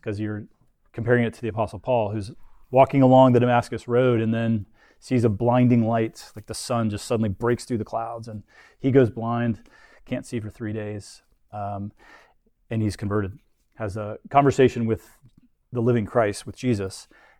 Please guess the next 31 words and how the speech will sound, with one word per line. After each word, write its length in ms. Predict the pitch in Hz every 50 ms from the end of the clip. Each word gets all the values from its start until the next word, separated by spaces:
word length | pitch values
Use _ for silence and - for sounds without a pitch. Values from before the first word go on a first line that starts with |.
| _
and 220 | - 107 104 104 90
he's 160 | 120 120 107
converted 440 | - 120 107 98 110 113 107 98 98
at 100 | 90 -
that 200 | 110 104 - -
point. 300 | - 120 110 104 - -
So 120 | - 107
he 120 | 101 110 110
has 420 | 107 104 98 92 90 - - - _ _ _ -
the 100 | 117 120
definitive 640 | 110 107 - 160 156 147 143 143 135 117 104 101 - -
Damascus 400 | 127 131 127 117 - 127 - -
Road 120 | 131 110
experience. 480 | 104 - - 165 151 127 117 - - -
So 140 | 120 113
sometimes, 640 | 101 - 127 117 123 117 113 110 104 92 - - - _ _ _ _ _ _ _ -
uh, 140 | - 113 110
conversions 460 | - 117 107 107 107 101 107 101 92
are 200 | 107 104 101 101
called 260 | - - - 110 107
that. 200 | 104 104 - - _ _ _ _ _ _ _ _ _ _ _ _ _ _ _ _ _ _ _ _ - - -
And 100 | 123 113
so 80 | - 147
at 80 | 127
that 160 | 104 135 123 -
time, 380 | - 170 208 196 147 135 127
he's 240 | 120 131 127 113 123
a, 300 | 156 135 131 127 123 117 107 - - - - _ _ _ _ _ _ _ _ _ _ _
I 40 | -
mean, 260 | 120 120 120 120 117 -
radically, 1000 | 135 120 127 165 202 247 240 220 202 190 165 - 160 160 143 143 135 131 123